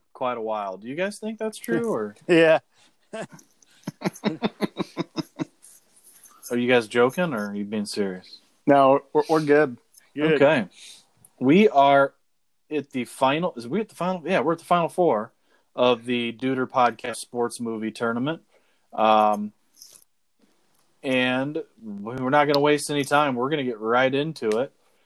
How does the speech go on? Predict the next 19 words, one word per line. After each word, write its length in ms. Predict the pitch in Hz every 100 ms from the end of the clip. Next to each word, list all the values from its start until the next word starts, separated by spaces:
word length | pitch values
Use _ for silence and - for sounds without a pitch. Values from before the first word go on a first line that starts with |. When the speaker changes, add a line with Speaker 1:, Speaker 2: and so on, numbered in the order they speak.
| _ -
Speaker 1:
Uh, 280 | 107 107
just 260 | 107 139 -
three, 240 | 147 165 180
just 180 | 143 -
three 280 | - 160 196
beatettes 500 | 175 185 175 147 -
tonight, 400 | - 127 120 143
so, 640 | - - 123 117 113 113 110 _ _ _ _
uh, 300 | 110 113 110 113
no 160 | 127
need 320 | 135 139 143
to 100 | 139
really, 460 | 123 131 131 131 127
uh, 420 | 120 113 110 110 113 _ -
worry 200 | 117 135
about 240 | 135 120
me 180 | 127 156
voting. 480 | 127 104 107 135 160 _ _ _ _
Uh, 460 | 110 117 117 117